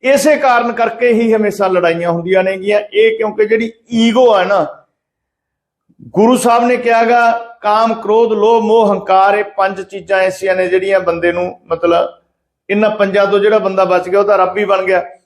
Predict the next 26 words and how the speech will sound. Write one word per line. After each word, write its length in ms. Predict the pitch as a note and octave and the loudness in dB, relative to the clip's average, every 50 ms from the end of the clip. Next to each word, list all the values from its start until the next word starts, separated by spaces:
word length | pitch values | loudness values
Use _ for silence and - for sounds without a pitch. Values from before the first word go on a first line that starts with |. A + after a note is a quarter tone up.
| _ _ - | _ _ -4
ਪਰ 140 | G3+ G3+ G3+ | -2 -2 -2
ਹੰਕਾਰ 640 | D#3 D3+ E3+ F3+ F3+ F3 - F3+ F3+ F3 F3+ F#3 | 0 -2 -4 -6 -6 -6 -4 -2 0 2 2 0
ਤੋਂ 240 | F3+ F#3 G3 F#3 F3+ | 0 -2 -2 -2 -2
ਹਮੇਸ਼ਾ 300 | F3+ F3 F3 F3 F3+ E3+ | -2 -4 -4 -4 -4 -4
ਬਚ 220 | E3 D#3+ D#3+ - | -4 -4 -8 -8
ਕੇ 140 | - E3 E3 | -6 -6 -4
ਰਹਿਣਾ 220 | D#3+ E3 E3+ F#3 F3+ | -4 -2 -2 -4 -4
ਚਾਹੀਦਾ। 320 | F3+ F3+ F#3 F#3+ G3 G3+ | -2 -2 -4 0 0 -2
ਪਰ 180 | G3+ G3 G3 F#3 | 0 0 0 0
ਹੰਕਾਰ 420 | E3+ E3+ E3+ E3+ E3+ E3+ E3 D#3+ | 0 -2 -4 -2 -2 0 0 0
ਤੋਂ 140 | D#3+ - D#3+ | -2 -4 -4
ਕੋਈ 160 | D3+ E3+ E3 | -4 -4 -4
ਬੰਦਾ 220 | D#3 D#3 D#3+ D#3+ | -4 -4 -2 -2
ਬਚ 240 | D3+ D3 D3 C#3 D3+ | 0 0 -2 -2 -4
ਨਹੀਂ 120 | D3+ D3 C3 | -8 -10 -8
ਸਕਦਾ। 320 | C#3 C#3+ C3+ C#3 D3 D3 | -6 -6 -6 -4 -4 -4
ਦੋਸਤੋ, 360 | C#3 D#3+ F3 D#3+ - G3 F#3 | -2 -2 -2 -2 -2 -2 0
ਹੋਇਆ 240 | D#3 D#3+ E3 E3 E3+ | 0 2 2 2 2
ਕੀ 340 | E3+ - - D#3+ D#3+ E3 D#3+ _ _ _ _ _ _ _ _ _ _ _ _ _ _ - | 0 -2 -4 -10 -10 -10 -12 _ _ _ _ _ _ _ _ _ _ _ _ _ _ -2
ਕਿ 360 | F#3 F#3+ F#3+ G3 F#3 - - - D3+ | -2 0 0 -2 -4 -6 -12 -12 -4
ਜਦੋਂ 360 | C3+ F3 F3+ F#3+ G#3 G#3 F#3+ | 0 0 2 2 2 2 2
ਫਿਰ, 160 | G3+ G3+ G3+ G3 | 2 2 2 4
ਅਹ, 1300 | G3 G3 F#3+ - - - - _ _ _ _ _ _ _ _ _ _ _ _ _ _ - E3+ E3+ E3 E3 | 2 2 0 -2 -10 -18 -20 _ _ _ _ _ _ _ _ _ _ _ _ _ _ -8 -4 -2 -2 -2
ਸੰਦੀਪ 440 | E3 E3 - F3+ F3+ F3+ G#3+ A3 A3 | -2 -2 -2 -2 0 2 2 2 2
ਮਹੇਸ਼ਵਰੀ 580 | G#3+ G#3 G3 F#3+ G3 F#3 F#3 F#3 F#3+ F#3 F#3+ F#3 | 2 2 2 2 0 0 0 0 0 0 0 0
ਨੇ 140 | F#3+ F#3+ | 2 2